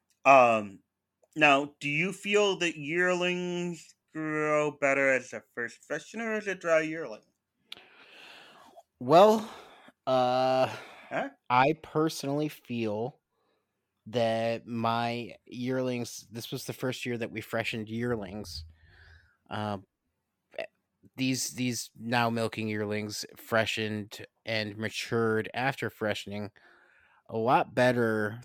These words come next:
Speaker 2: than any animals I've had in my herd prior of the same age. Now, is that because my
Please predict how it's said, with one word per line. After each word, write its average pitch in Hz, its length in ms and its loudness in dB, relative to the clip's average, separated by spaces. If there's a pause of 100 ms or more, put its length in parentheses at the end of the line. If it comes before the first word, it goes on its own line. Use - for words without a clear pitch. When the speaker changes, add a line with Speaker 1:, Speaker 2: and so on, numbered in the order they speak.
Speaker 2:
than 107 460 -2
any 123 280 -4
animals 117 580 -4
I've 110 220 -4
had 117 380 2
in 113 160 -8
my 107 140 0
herd 113 360 -6
prior 120 720 0 (120)
of 135 140 -6
the 156 100 -10
same 156 320 -2
age. 170 500 -2 (560)
Now, 123 300 4
is 120 240 -2
that 113 260 2
because 110 720 2 (140)
my 107 520 0